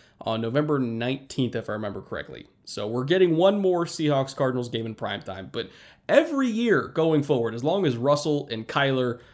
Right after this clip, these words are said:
are the starting quarterbacks, I want this matchup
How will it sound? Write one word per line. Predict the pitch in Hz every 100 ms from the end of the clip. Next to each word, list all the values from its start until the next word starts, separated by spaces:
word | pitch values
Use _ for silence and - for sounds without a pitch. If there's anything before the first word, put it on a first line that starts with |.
| _ -
are | 123
the | 120
starting | - 143 147
quarterbacks, | 135 123 110 101 98 -
I | - 143
want | 147 131 - 113
this | 175 196
matchup | 151 139 135 131 120